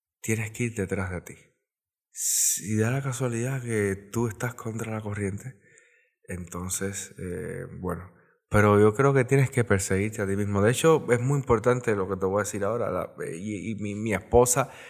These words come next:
le, se ataca, le sube la presión cuando yo digo esto. Eh, yo no me considero un músico.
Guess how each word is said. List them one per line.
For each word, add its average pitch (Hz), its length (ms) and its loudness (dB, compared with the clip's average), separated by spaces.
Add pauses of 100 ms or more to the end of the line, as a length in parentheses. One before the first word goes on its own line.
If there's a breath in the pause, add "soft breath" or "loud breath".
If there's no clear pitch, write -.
(140 loud breath)
le, 95 480 0
se - 200 8
ataca, 92 600 2
le 80 100 -4
sube 101 240 4
la 101 100 6
presión 98 360 2
cuando 98 260 2
yo 98 140 2
digo 101 200 2
esto. - 280 -2 (560 loud breath)
Eh, 107 800 2
yo 110 300 6
no 147 120 6
me 135 140 4
considero 104 880 2 (600)
un 104 340 -2
músico. - 600 -2